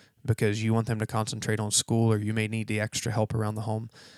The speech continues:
But a teenager be-, should be responsible for a certain amount of the household chores that are beyond just taking care of themselves. Um, a grown-up should be responsible for paying their own bills.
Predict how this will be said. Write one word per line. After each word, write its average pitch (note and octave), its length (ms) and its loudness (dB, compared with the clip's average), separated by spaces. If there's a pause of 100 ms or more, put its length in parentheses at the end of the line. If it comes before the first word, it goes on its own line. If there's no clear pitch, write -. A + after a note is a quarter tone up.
(180)
But - 140 6
a B2 40 2
teenager G#3 540 4
be-, C3 80 0
should C#3+ 200 2
be C3+ 100 4
responsible C3 640 2
for A2 200 2
a G#2+ 60 2
certain D3 440 2
amount A#2 560 0
of A2+ 140 0
the A2 80 0
household A#2+ 500 2
chores A#2 440 0
that A2+ 140 0
are A2+ 80 2
beyond A#2+ 540 2
just A2 220 0
taking A2 360 -6
care G#2+ 180 -4
of G#2+ 100 -8
themselves. G#2 560 -4 (560)
Um, G#2+ 420 -6 (500)
a B2+ 60 -2
grown-up A#2+ 800 2 (480)
should - 300 2
be C3 120 8
responsible A#2+ 760 4
for A#2 180 2
paying A#2 360 2
their A#2+ 160 4
own A#2+ 180 2
bills. A2+ 480 0